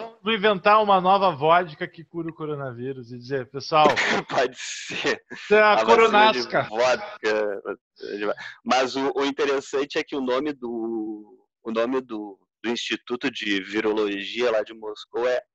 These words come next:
Speaker 2: Vector.
Speaker 1: Olha só os
Speaker 2: É isso aí.
Speaker 1: Vectors.
Speaker 2: <laughs> Vector. E eles estão produzindo essa vacina aí que vai, tão dizendo que vai mudar tudo, né? Mas vamos ver,
Speaker 1: É,
Speaker 2: vamos com
Speaker 1: vamos ver.
Speaker 2: cautela, né?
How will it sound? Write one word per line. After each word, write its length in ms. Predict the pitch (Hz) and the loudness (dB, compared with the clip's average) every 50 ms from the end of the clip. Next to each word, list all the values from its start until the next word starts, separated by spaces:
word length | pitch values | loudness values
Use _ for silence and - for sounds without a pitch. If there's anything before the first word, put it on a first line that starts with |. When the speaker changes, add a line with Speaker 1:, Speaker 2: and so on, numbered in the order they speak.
| _ _ _ _ 104 - - - | _ _ _ _ _ -20 -10 -4
Speaker 2:
Vector. 580 | 117 127 143 - - - _ - 120 120 110 - - _ _ _ _ _ _ _ _ _ | -2 -2 -2 -4 -6 -14 _ -6 -4 -4 -4 -6 -10 _ _ _ _ _ _ _ _ _
Speaker 1:
Olha 260 | - 175 202 208 185 165 | -2 0 2 4 4 2
só 340 | - - 233 - 185 214 226 | 2 -2 -2 0 0 0 0
os 100 | 208 160 | -2 -2
Speaker 2:
É 60 | - | -2
isso 100 | - - | 0 2
aí. 60 | 190 208 233 | 4 4 2
Speaker 1:
Vectors. 840 | - 233 220 180 147 135 127 127 - - - - - - - - - _ _ _ _ | 0 -2 -2 -2 -2 -2 -4 -8 -10 -12 -12 -12 -12 -12 -14 -16 -18 _ _ _ _
Speaker 2:
<laughs> 360 | - - - 143 135 123 113 | -8 -4 -2 -2 -2 0 0
Vector. 680 | 127 131 143 - - - - - 156 127 107 104 107 - _ _ _ _ - - - - - - _ | 0 0 -2 -4 -8 -10 -8 -4 -2 -2 -2 -4 -6 -14 _ _ _ _ -18 -18 -16 -18 -20 -18 _
E 80 | - 110 | -4 -2
eles 200 | 110 110 110 - | -2 0 -2 -2
estão 200 | - 120 120 117 110 | -4 -6 -6 -6 -6
produzindo 580 | 127 123 123 127 123 123 120 120 120 123 135 | -2 -2 -2 0 -2 -4 -4 -6 -6 -4 -4
essa 220 | 135 131 147 139 139 | -4 -2 -2 -2 -2
vacina 460 | 147 160 - - - - 139 147 156 | -2 -4 -4 -8 -12 -10 -8 -8 -6
aí 160 | 139 123 131 - | -6 -8 -10 -12
que 80 | _ 147 | _ _
vai, 260 | 143 143 147 156 - - _ _ _ _ _ _ _ _ _ _ _ _ _ _ _ _ _ - | -6 -4 -4 -4 -6 -10 _ _ _ _ _ _ _ _ _ _ _ _ _ _ _ _ _ -8
tão 100 | 113 110 | -8 -6
dizendo 280 | 113 113 120 127 139 | -4 -4 -4 -4 -4
que 80 | - 147 | -8 -6
vai 160 | 135 135 139 | -4 -4 -4
mudar 260 | 147 147 139 131 151 - | -4 -4 -2 -2 -4 -4
tudo, 300 | - 143 135 117 104 87 | -6 -8 -8 -8 -8 -8
né? 80 | 67 90 | -8 -8
Mas 140 | 104 98 | -6 -4
vamos 300 | 113 135 165 190 240 233 | -4 -4 -4 -4 -8 -6
ver, 200 | 190 165 139 117 | -4 -2 -2 -2
Speaker 1:
É, 40 | 98 | -2
Speaker 2:
vamos 400 | - 98 104 - 127 135 175 - | -2 -4 -4 -4 -4 -6 -6 -6
com 40 | 208 | -4
Speaker 1:
vamos 160 | 185 - - 180 | -2 -2 -2 -2
ver. 160 | 156 131 120 | -2 -4 -4
Speaker 2:
cautela, 420 | 120 117 127 139 165 180 185 190 - _ _ _ _ _ - | -2 -2 0 0 0 -2 -4 -6 -8 _ _ _ _ _ -12
né? 320 | - 104 104 110 131 - | -6 -4 -2 -2 -4 -4